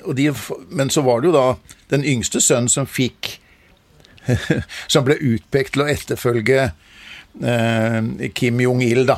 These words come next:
faren som døde da i tjue elleve. Så han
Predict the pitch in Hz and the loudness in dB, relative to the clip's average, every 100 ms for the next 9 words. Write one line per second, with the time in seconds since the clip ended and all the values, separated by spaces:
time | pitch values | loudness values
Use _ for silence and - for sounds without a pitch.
0 | - - 143 - 113 110 123 113 110 113 | -2 -16 -6 -2 -2 -4 -4 -2 -2 -2
1 | 113 117 - 113 113 101 110 120 - - | -2 0 0 0 0 -2 -4 -8 -12 -18
2 | - - 143 135 135 104 135 147 | -16 -4 2 4 2 2 0 0